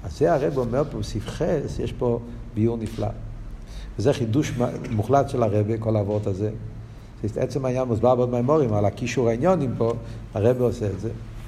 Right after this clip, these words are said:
סעיף חס, הרב בא ואומר שהעניין הזה... שמדברים פה, ציווי הוויה,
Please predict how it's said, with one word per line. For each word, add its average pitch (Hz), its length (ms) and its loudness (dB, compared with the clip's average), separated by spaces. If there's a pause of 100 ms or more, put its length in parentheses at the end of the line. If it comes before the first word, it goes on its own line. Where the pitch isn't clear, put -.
(360)
סעיף - 180 -4
חס, 139 680 0 (100)
הרב 135 360 2
בא 135 180 6
ואומר 127 600 -2
שהעניין 110 560 -4
הזה... 139 360 -2 (680)
שמדברים 117 640 0 (100)
פה, 131 300 2 (140)
ציווי 131 360 -2
הוויה, 117 500 0